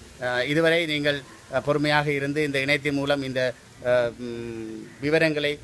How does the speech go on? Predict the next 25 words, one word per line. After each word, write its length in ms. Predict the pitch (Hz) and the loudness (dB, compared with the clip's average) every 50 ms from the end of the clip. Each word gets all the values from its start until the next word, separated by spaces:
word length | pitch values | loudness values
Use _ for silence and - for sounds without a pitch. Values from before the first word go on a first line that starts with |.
| - - - - - - - - | -14 -20 -20 -20 -20 -20 -10 -4
த-, 340 | 139 135 127 127 127 127 120 - | 0 2 2 4 2 2 2 0
தருவதற்கு 600 | 151 160 160 165 156 147 147 131 135 143 135 120 | 0 2 2 4 2 2 0 -2 -6 -6 -4 -2
தம்பி 260 | 135 139 139 143 139 | -2 -2 0 -2 -2
விஜயானந்தன் 480 | 131 139 143 156 156 156 147 143 143 139 | -2 0 2 2 2 2 2 0 -2 -2
அவர்கள் 360 | 135 131 127 123 139 135 135 | -2 0 0 -2 -2 -2 -2
எங்களுக்கு 420 | 139 131 127 131 127 127 113 120 | -4 -4 -4 -4 -6 -6 -8 -8
இணையத்தின் 340 | 123 131 143 151 139 147 139 | -2 0 2 2 2 0 -4
மூலம் 240 | 135 127 127 127 127 | -4 -2 -2 -2 -2
அவ்வப்போது 520 | 123 123 127 123 110 131 131 127 131 127 - - - - - - 123 110 | 0 0 0 0 -2 -4 -4 -4 -6 -8 -10 -14 -20 -14 -10 -8 -4 -2
தொடர்பு 300 | 143 143 156 156 147 135 | 0 0 2 2 2 0
ஏற்றி 200 | 127 120 123 110 | -2 -4 -6 -6
கொண்டு, 320 | 120 117 120 123 120 104 | -6 -6 -6 -6 -4 -4
ஏற்படுத்தி 400 | 123 135 131 - 139 123 113 117 | -4 -4 -4 -4 -6 -6 -6 -6
கொண்டிருக்கின்றார். 540 | 120 120 123 123 127 127 139 131 151 156 160 - - - - - - - | -8 -6 -6 -8 -8 -4 0 2 2 2 0 -4 -16 -20 -20 -6 -2 0
கணேசகாலிகா 640 | 151 160 165 160 165 143 147 139 135 131 139 127 | 2 2 2 2 2 2 4 2 2 2 0 -2
டாட் 180 | 131 131 127 - | -2 -4 -2 -2
காம் 220 | 147 135 127 127 | -2 -2 -2 -2
மூலம் 380 | 123 127 135 139 143 151 156 156 - - - - - | -4 -2 0 2 2 0 -2 -6 -12 -20 -16 -10 -6
இந்த 340 | 143 143 147 139 135 135 135 | -2 2 2 2 2 2 0
விவரங்களை 560 | 139 156 170 170 165 156 147 147 139 139 143 131 | 0 2 4 4 4 4 2 0 0 -2 -2 -2
நீங்கள் 220 | 143 139 135 135 | -2 0 2 4
அறிந்து 340 | 131 127 131 139 139 131 131 | 4 4 2 2 -2 -4 -4
கொண்டிருக்கின்றார்கள், 560 | 117 113 117 110 117 123 123 127 127 131 139 | -4 -6 -6 -6 -2 0 2 2 2 0 -2
அறிந்து 400 | - 123 127 131 135 139 143 135 | -6 -6 -6 -6 -4 -4 -4 -2
கொண்டிருக்கிறீர்கள். 580 | 127 127 120 123 117 127 127 139 135 151 156 | -4 -6 -8 -8 -8 -6 -4 0 2 2 2